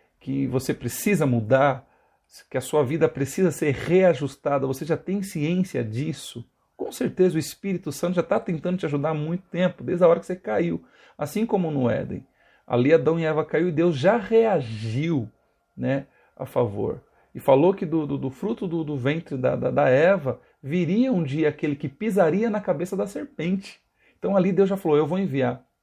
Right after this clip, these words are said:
Porque não que a Eva foi a mãe de Jesus, mas ela foi a primeira mulher.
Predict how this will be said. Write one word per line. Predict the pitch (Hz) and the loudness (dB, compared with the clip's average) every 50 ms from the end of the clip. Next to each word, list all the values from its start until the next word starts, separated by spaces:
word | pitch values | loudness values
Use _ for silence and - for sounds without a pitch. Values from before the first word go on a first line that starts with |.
| _ _ _ _ _ _ | _ _ _ _ _ _
Porque | - 147 143 - 165 139 120 - - - - | -12 -12 -4 0 2 2 2 2 -2 -8 -8
não | 147 147 156 185 214 | -4 0 0 0 0
que | - - | 0 2
a | 214 190 156 - | 2 2 2 4
Eva | - 143 151 135 143 | 2 2 2 2 0
foi | 135 - - 151 147 | -2 -2 0 0 0
a | 131 | 2
mãe | 123 123 135 165 180 | 2 0 0 0 0
de | 151 | -2
Jesus, | 135 123 120 120 120 | -2 -2 -2 -2 -2
mas | 123 127 120 135 | -2 -2 0 0
ela | 147 - 120 | -2 -2 0
foi | - 185 | 0 -2
a | 180 | -2
primeira | - 165 160 147 165 196 208 185 | -2 -4 -4 -2 0 0 0 2
mulher. | 156 139 123 123 127 120 107 120 120 | 2 2 2 2 2 0 0 -2 -4